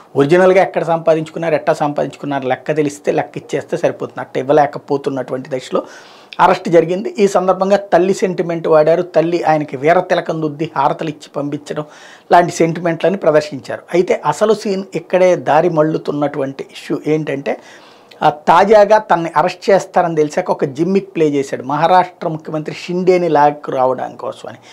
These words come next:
ఒక కవర్లో పది లక్షల రూపాయల క్యాష్ పెట్టాడు. టోటల్గా పదకొండున్నర లక్షల రూపాయల క్యాష్ ఉంది. అందులో ఒక కవర్లో పది లక్షల రూపాయల క్యాష్ పెట్టి దాని మీదన షిండే అని రాశాడనమాట.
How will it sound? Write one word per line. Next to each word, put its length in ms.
ఒక 180
కవర్లో 480
పది 240
లక్షల 320
రూపాయల 280
క్యాష్ 400
పెట్టాడు. 260
టోటల్గా 360
పదకొండున్నర 540
లక్షల 320
రూపాయల 300
క్యాష్ 280
ఉంది. 240
అందులో 280
ఒక 160
కవర్లో 300
పది 220
లక్షల 260
రూపాయల 260
క్యాష్ 300
పెట్టి 360
దాని 220
మీదన 340
షిండే 520
అని 100
రాశాడనమాట. 600